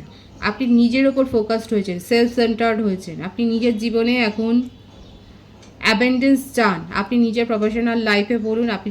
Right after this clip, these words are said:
যদি স্টুডেন্ট হন, নিজের স্টাইট-, নিজের স্টাডি লাইফে গুরুত্ব দিচ্ছেন, নিজের ওপর ফোকাসড হয়েছে, নিজের ক্রিয়েটিভ কোনো কোয়ালিটি থাকলে সেটার ওপর ফোকাসড হয়েছে। হতে পারে আপনি গান শিখছেন, কিংবা আপনি ডান্স শিখছেন, কিংবা আপনি আর্ট ওয়ার্ক করছেন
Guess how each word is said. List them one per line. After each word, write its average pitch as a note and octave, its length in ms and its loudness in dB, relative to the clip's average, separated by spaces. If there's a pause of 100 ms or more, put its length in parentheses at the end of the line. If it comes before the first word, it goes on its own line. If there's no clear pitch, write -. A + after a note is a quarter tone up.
যদি G#3+ 140 -2
স্টুডেন্ট A3+ 500 -2
হন, A3+ 120 0
নিজের G#3 240 0
স্টাইট-, G3+ 460 0 (480)
নিজের G#3 200 0
স্টাডি A3 380 0
লাইফে A#3 340 0
গুরুত্ব G#3+ 380 -4
দিচ্ছেন, A3+ 440 -2
নিজের A3 280 0
ওপর A3+ 160 -4
ফোকাসড G#3+ 520 -2
হয়েছে, F3+ 300 -4 (200)
নিজের A#3 280 0
ক্রিয়েটিভ B3 460 0
কোনো B3 180 0
কোয়ালিটি A3+ 400 -2
থাকলে A#3+ 280 -2
সেটার A3 280 -4
ওপর A3 220 -2
ফোকাসড G#3 400 -4
হয়েছে। F#3 180 -4
হতে G#3 180 -4
পারে A3+ 180 -2
আপনি A3 180 -6
গান G#3 400 0
শিখছেন, A3+ 420 -4 (680)
কিংবা A#3 280 2
আপনি A#3+ 460 2 (100)
ডান্স G#3+ 300 2 (800)
শিখছেন, A#3+ 460 -2
কিংবা A3 260 0
আপনি G#3+ 260 0
আর্ট G#3 280 0
ওয়ার্ক A#3 240 0
করছেন A3+ 500 -4